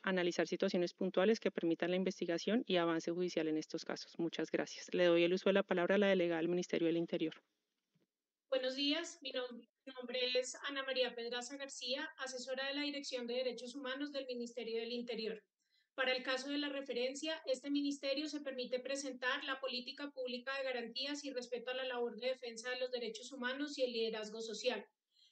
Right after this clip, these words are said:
Speaker 2: la cual da cumplimiento a nuestras obligaciones nacionales e internacionales, no sin antes mostrar un gesto de solidaridad con los beneficiarios de las medidas cautelares que nos traen a este espacio y las organizaciones que las representan.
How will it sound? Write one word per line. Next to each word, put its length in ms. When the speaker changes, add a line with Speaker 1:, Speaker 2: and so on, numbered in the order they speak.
Speaker 2:
la 240
cual 320
da 160
cumplimiento 580
a 40
nuestras 360
obligaciones 640
nacionales 720
e 60
internacionales, 1080
no 180
sin 200
antes 280
mostrar 540
un 180
gesto 280
de 100
solidaridad 840
con 140
los 140
beneficiarios 640
de 80
las 160
medidas 300
cautelares 560
que 100
nos 160
traen 300
a 80
este 160
espacio 520
y 100
las 160
organizaciones 800
que 120
las 180
representan. 600